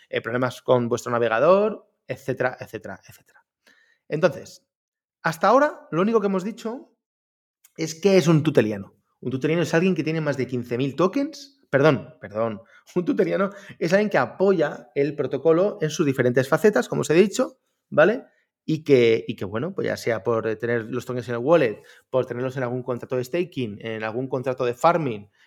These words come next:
en stake to learn, o, eh, eh, hasta ahora eso, ¿verdad? Pues, eh, está apoyando el protocolo, nosotros agradecidos y, y fenomenal, ¿no?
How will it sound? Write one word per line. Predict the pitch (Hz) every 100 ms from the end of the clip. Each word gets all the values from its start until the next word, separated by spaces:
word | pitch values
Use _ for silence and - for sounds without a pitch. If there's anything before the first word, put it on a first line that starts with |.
| _
en | 123 123
stake | 117 143 139
to | 143
learn, | 160 165 139 135 -
o, | 120 110 107 123
eh, | 110 110 104 113 -
eh, | 135 -
hasta | 117 117 120
ahora | 123 143
eso, | 185 247 277
¿verdad? | 170 139 196 269 - _ _ _ -
Pues, | 139 127 120 113 113 -
eh, | - 127
está | 110 -
apoyando | 123 127 135
el |
protocolo, | 151 170 170 233 269
nosotros | 139 135 127
agradecidos | 131 139 147 185 226 302 - - _ _ -
y, | 123 113 107 113 - _
y | - 113 110 101
fenomenal, | 113 98 101 107 -
¿no? | 101